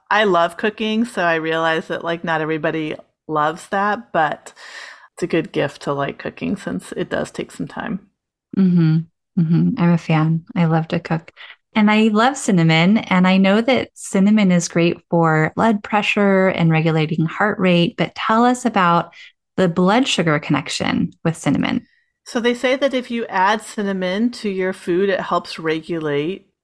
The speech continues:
Speaker 1: blood sugar levels. So you won't have quite the same glucose spike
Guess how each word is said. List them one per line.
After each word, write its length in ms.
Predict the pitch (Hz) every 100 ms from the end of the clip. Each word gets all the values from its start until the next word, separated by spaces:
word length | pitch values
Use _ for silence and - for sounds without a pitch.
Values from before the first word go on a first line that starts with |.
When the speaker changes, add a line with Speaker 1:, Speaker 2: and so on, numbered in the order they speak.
| _
Speaker 1:
blood 180 | 226 240
sugar 280 | - 165 147
levels. 400 | 135 131 135 143
So 120 | 180
you 200 | 180 175
won't 220 | 175 175
have 200 | 208 196
quite 220 | - 151
the 100 | -
same 320 | - 151 147 156
glucose 440 | 196 190 156 151
spike 440 | - 135 135 135